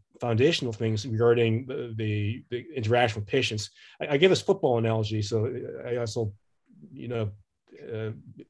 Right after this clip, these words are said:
follow the N F L pretty closely, and, um, um, uh, there's, um, this analogy of, like, like, um, in football, it's the quarterbacks and the wide receivers that get all the glory,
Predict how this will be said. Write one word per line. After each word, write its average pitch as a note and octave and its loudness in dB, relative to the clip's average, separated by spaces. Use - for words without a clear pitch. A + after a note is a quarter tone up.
follow B2 2
the C3+ 2
N A#2 0
F G#2+ -4
L A#2 -2
pretty A2 -4
closely, A2+ -2
and, A#2 4
um, A2+ 4
um, A2 0
uh, B2 0
there's, C3+ 4
um, A#2+ 4
this A2+ -12
analogy D3+ 2
of, C3+ 4
like, A#2+ 4
like, A#2 2
um, A2+ 4
in D#3 -8
football, C3+ 6
it's A2 -12
the A2+ -8
quarterbacks C3 4
and B2 -6
the A2+ -2
wide B2 2
receivers A2+ -2
that A#2+ -4
get A#2 0
all A2+ 2
the G#2 -2
glory, A2 -2